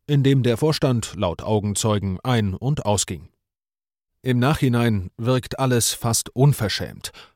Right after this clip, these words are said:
Marsaleks Villa hatte keine Klingel, dafür ein messingfarbenes Firmenschild mit den Namen dreier Unternehmen.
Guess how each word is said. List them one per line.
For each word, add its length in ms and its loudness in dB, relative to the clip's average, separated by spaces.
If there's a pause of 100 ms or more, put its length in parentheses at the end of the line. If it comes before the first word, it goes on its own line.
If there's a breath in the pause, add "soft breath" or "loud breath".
(140)
Marsaleks 640 0
Villa 340 4
hatte 280 -2
keine 300 0
Klingel, 420 0 (120)
dafür 420 2
ein 160 0
messingfarbenes 920 0
Firmenschild 840 0
mit 200 -2
den 140 2
Namen 520 0
dreier 380 0
Unternehmen. 580 -2